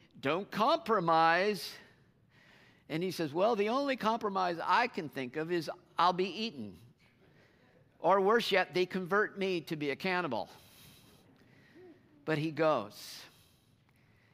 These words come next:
And because he went, and because he loved the people of the Hebrides Island, got to know their kids, learned their food, did everything,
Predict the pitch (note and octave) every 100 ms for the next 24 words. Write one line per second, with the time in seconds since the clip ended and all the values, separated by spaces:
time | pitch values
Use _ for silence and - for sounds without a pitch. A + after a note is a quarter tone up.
0 | _ F#3 F3+ F3+ A#3+ C4 B3 C#4 G#3 F3+
1 | F3 F#3 - - - _ - F3 F#3 F#3+
2 | A3+ A3 G#3+ G3 B3 C4+ C4+ A#3 - -
3 | - _ _ F3+ D#3 F3+ B3 B3 A#3 G3+
4 | E3+ D#3 D#3 - B3+ B3+ A3 G#3+ F#3 D#3+
5 | F3 F3+ F3+ F3+ E3+ - - _ _ _
6 | - F#3 F3 B3 B3 A#3+ A#3 A3+ G#3 G3
7 | - - B3+ A#3+ A#3 G3+ - - - E3
8 | G3+ B3+ C4 B3 A3 F#3 - B3 B3 A#3+
9 | A3+ - A3 A3 A#3+ C#4+ C4+ B3+ A3 F#3+